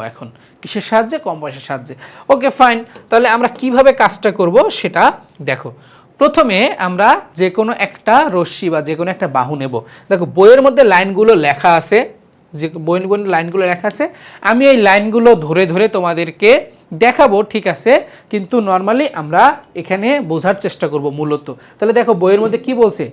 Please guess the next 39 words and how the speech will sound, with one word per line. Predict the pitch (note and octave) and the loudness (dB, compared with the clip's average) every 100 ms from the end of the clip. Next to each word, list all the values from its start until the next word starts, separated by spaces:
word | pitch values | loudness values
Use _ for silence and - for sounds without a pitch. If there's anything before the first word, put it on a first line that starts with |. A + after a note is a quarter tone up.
| - _ D3+ C#3+ | -16 _ -8 2
যে | A#3+ A#3+ | 4 4
কোনো | C#4 D4 D4 A#3+ | 0 0 -2 -6
একটি | A3 _ - A#3+ D4+ E4+ B3 F3+ | -12 _ -4 -2 -2 -4 -6 -4
রশ্মি | F3+ - A#3+ C4 | -4 -6 -8 -6
পিকিউ | - G3 - G#3+ G#3+ | -8 -8 -6 -6 0
নাও, | G#3+ A3+ A3 - - | 2 2 -2 -20 -10
এখন | F#3 G#3+ G#3 G#3+ | -6 -6 2 4
এ | G#3+ | 4
বিন্দুতে | A3+ A3 G#3+ G#3+ | 2 0 0 -2
পেন্সিল | G3+ C#4 B3+ | -6 -8 -6
কম্পাসের | B3 A3 G3+ F#3 | -6 -4 -8 -4
কাঁটা | F3 F3 D#3+ | -4 -4 -6
স্থাপন | F3 F3 | -10 -10
করে | G3+ G3 | -8 -8
একটি | F3+ G#3 | -8 -10
বৃত্তচাপ | E3 F3 - D#3+ F#3+ A#3+ - - - | -10 -10 -10 -2 2 2 -2 -20 -4
অঙ্কন | F#3+ F#3+ G3 F3 | -2 0 -4 -2
করো। | E3+ C#3+ B2 - _ | -6 -6 -10 -20 _
দেখো, | G3 F#3 - | -2 -2 -4
এখানে | G3 C4 C#4+ | 0 0 2
খেয়াল | A3+ A3 | 2 4
করে | B3 A#3+ | 2 2
দেখো, | A3 B3 E4 - _ _ _ _ _ - _ _ _ - C#3 - _ _ | 4 4 2 -4 _ _ _ _ _ -20 _ _ _ -20 -20 -20 _ _
তোমার | A3 C4 F3+ | 2 2 4
বাহুর | D#3 D#3+ C4 C#4+ | 2 2 0 0
নাম | C#4 A#3+ | -2 0
বা | |
রশ্মির | A#3 G3 - B3 A3+ | 0 0 -2 -6 -2
মান, | G3 F#3+ E3 D3+ E3 | -2 -4 -6 -10 -8
মানে | F3 D#3+ D#3+ | -6 -2 2
নাম | F#3 D4 - - - | 2 0 -8 -14 -4
তুমি | A3+ G#3+ - _ D3 | -2 -2 -6 _ 0
যে | G#3+ G#3 | 2 2
কোনো | G#3+ F#3 | -4 -4
কিছু | F#3 F#3+ | -6 -4
দিতে | D#3+ | -4
পারো। | C#3+ D3 | -6 -2
বইয়ের | F#3+ G#3 | 0 0
মধ্যে | G#3 | 0